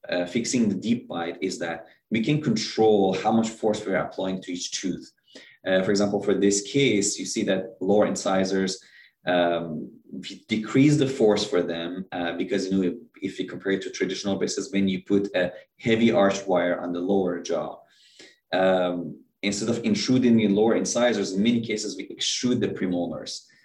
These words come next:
rather than intruding the lower incisors. But if we control the forces, the intrusion forces, uh, which we can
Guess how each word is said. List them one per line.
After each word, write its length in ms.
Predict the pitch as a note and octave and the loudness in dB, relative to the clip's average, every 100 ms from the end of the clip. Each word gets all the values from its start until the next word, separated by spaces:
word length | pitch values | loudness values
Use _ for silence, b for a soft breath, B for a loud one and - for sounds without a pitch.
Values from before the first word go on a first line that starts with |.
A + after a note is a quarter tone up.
| b _ | b _
rather 240 | G#2 G2 | 2 2
than 280 | F#2+ F#2 F2+ G#2 | 2 0 -2 -4
intruding 560 | F#2 - A2 G#2 G2 | -6 -6 -4 -2 -2
the 100 | F#2 | -2
lower 220 | F2+ F2+ | -4 -6
incisors. 600 | F2 - - D#2 - F2+ F2 | -8 -8 -10 -8 -10 -10 0
But 260 | G#2+ G2+ B B - | 2 2 B B -4
if 180 | G#2+ C3 | 0 2
we 100 | C3 | 2
control 460 | A#2+ G#2 C3 C#3 | 2 2 4 4
the 80 | C3 | 4
forces, 480 | B2 A#2 G2+ - F2 | 2 2 2 0 -6
the 100 | F2 | -6
intrusion 440 | G2 G#2 A2+ G#2 | -8 -2 0 0
forces, 680 | - F#2+ F#2+ - F2 F2 - - | -2 -4 -4 -2 -4 -4 -6 -8
uh, 200 | E2 E2+ | -6 -2
which 220 | F#2+ F#2+ | -4 -4
we 80 | F#2+ | -6
can 400 | - G2 F#2 | -2 -2 -2